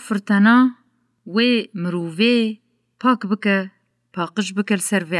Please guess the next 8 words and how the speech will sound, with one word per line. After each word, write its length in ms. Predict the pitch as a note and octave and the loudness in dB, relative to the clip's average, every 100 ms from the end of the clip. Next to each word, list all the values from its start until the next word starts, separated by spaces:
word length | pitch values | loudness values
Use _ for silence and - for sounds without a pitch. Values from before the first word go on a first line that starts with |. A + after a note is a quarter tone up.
| C#3 | 0
عەردێ. 300 | D3 D3+ C#3+ _ _ _ _ _ _ _ _ | 0 -6 -10 _ _ _ _ _ _ _ _
لێ 200 | E3 E3+ E3 E3+ | -8 -4 -2 0
یەک 180 | B3+ - G3 | 0 0 -8
جوانا 480 | E3+ E3 E3 D#3+ D#3+ E3 _ _ _ _ - | -6 -4 -2 -2 -4 -8 _ _ _ _ -10
ناوێ 420 | E3 F3 E3 F3 E3+ | -2 -2 0 0 2
وی 220 | G#3 A#3 G3+ G3 _ - E3 | 4 4 4 0 _ -10 0
نوحە. 380 | F#3+ F#3 - C#3 - _ _ _ _ _ _ _ _ - | 2 2 0 -6 -8 _ _ _ _ _ _ _ _ 0
ئەو 200 | A#3 | 2